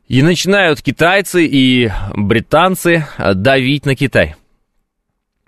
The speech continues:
Э, Китай начинает активнее и активнее на это реагировать. Э, и мы получаем две страны, э, которые, в общем-то, соседствуют друг с другом, Россию и Китай, э, которые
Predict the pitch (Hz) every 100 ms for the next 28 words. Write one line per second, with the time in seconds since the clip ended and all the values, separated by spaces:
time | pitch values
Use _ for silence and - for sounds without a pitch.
0 | - 90 85 - 120 143 151 120 117 123
1 | - 104 101 - 117 113 127 127 110 110
2 | 101 - 104 95 104 92 90 85 95 104
3 | 98 85 - - _ _ _ - - -
4 | - - - 80 85 80 62 - 104 151
5 | 190 185 170 160 143 139 - 127 107 104
6 | 143 - _ 92 95 101 101 143 151 127
7 | 104 117 107 98 98 80 85 - - 110
8 | 92 82 - 117 - - 107 110 113 107
9 | 110 110 - 104 113 - 117 80 - 110
10 | 101 90 135 196 208 - - - - -
11 | - - 101 104 90 80 71 - 107 190
12 | 214 196 190